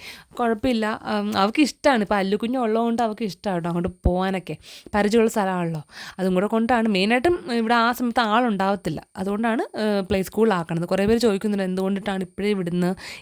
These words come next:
ഏജ് ആയില്ലല്ലോ എന്നൊക്കെ. ഏജ് ആയിട്ടില്ല, വിടാനുള്ള സമയമായിട്ടില്ല. പക്ഷേ പ്ലേ സ്കൂൾ ആയതുകൊണ്ട് നമുക്കിങ്ങനെ ഇങ്ങനത്തെ ഒരു അത്യാവശ്യങ്ങളൊക്കെ വരുമ്പോൾ നമുക്ക് just ഒന്ന് ആക്കാൻ, ഏഹ്, പ്ലേ സ്കൂളെങ്കിലും ഉണ്ടല്ലോ. അംഗനവാടി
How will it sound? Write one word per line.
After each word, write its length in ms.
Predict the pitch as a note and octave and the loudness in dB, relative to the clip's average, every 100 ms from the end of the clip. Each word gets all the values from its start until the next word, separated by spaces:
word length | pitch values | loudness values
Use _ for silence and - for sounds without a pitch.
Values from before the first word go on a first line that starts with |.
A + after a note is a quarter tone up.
| G#3+ G3+ | 0 2
ഏജ് 180 | G#3 G3 | 4 4
ആയില്ലല്ലോ 360 | F3+ F#3+ F3+ E3+ | 2 0 -2 -4
എന്നൊക്കെ. 240 | D#3 - - - - - _ D#3+ | -6 -10 -16 -20 -20 -20 _ -4
ഏജ് 140 | E3+ G#3 | 0 0
ആയിട്ടില്ല, 320 | F#3+ A#3 B3+ A3+ A3+ | 0 0 0 2 2
വിടാനുള്ള 280 | G#3 A3 A#3 | 2 0 0
സമയമായിട്ടില്ല. 520 | A3 B3 A#3 A3 A#3 - | 2 2 0 -2 -2 -4
പക്ഷേ 160 | G#3+ A3 | -4 -4
പ്ലേ 80 | F#3 - | -4 -2
സ്കൂൾ 160 | A#3 A3+ | 0 2
ആയതുകൊണ്ട് 300 | A3 A3+ A#3+ | 2 2 0
നമുക്കിങ്ങനെ 400 | G3+ A3+ A3 A#3 D4 - - - G#3+ | -2 -2 -2 -2 -6 -14 -16 -2 2
ഇങ്ങനത്തെ 220 | A#3 C4 D4 | 4 6 6
ഒരു 80 | D4 | 6
അത്യാവശ്യങ്ങളൊക്കെ 540 | C#4+ C4+ A#3 C4 C4 | 4 -2 0 -2 -2
വരുമ്പോൾ 200 | C4 C4 | -2 -2
നമുക്ക് 180 | B3+ B3 B3 | -4 -2 -2
just 140 | - | 0
ഒന്ന് 120 | B3+ A#3+ | 0 0
ആക്കാൻ, 280 | A3+ A#3+ B3+ - | 0 -2 -2 -4
ഏഹ്, 240 | A3+ A3+ A#3 - - A#3 | -6 -6 -8 -12 -10 -2
പ്ലേ 80 | A#3 A3+ | -2 2
സ്കൂളെങ്കിലും 380 | C4 C4 D4 B3+ | 2 4 4 4
ഉണ്ടല്ലോ. 300 | A#3 D4 C#4+ D#3 A3 G#3 - - - | 4 4 2 -2 -8 -8 -14 -18 -8
അംഗനവാടി 340 | G3 G#3+ B3 | -2 0 0